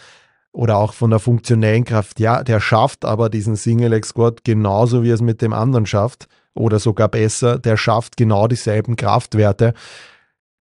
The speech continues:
die für mich dann doch mehr Aussagekraft haben, weil es dann doch qualitativ mehr ist, als wie jetzt, okay, ich messe den Umfang ab und, und hab einen halben Zentimeter weniger oder bin mehr, aber der Muskel kann nichts leisten.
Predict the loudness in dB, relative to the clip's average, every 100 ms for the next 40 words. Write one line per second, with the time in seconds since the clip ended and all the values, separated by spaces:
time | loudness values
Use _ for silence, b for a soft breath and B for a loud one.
0 | -2 2 2 2 _ _ 0 4 6 4
1 | 2 -6 -4 -2 2 0 2 0 2 0
2 | 0 0 0 -2 -4 -4 -2 0 2 0
3 | 0 -2 0 -2 -2 0 2 2 2 0
4 | -2 0 2 2 2 0 -2 -4 -4 -2
5 | -2 -4 -10 -2 0 0 0 0 0 0
6 | 0 2 0 2 0 0 0 0 -2 -8
7 | -6 -8 -10 -6 -4 -4 -12 -14 -12 -12
8 | -14 -12 -8 -6 -4 -4 -2 -4 -2 0
9 | 0 0 0 2 4 4 4 4 4 4
10 | 2 0 0 0 2 0 0 B B B
11 | -8 -4 -2 -2 -2 -2 -4 -6 -4 -2
12 | -4 -4 -6 -6 -6 -8 -10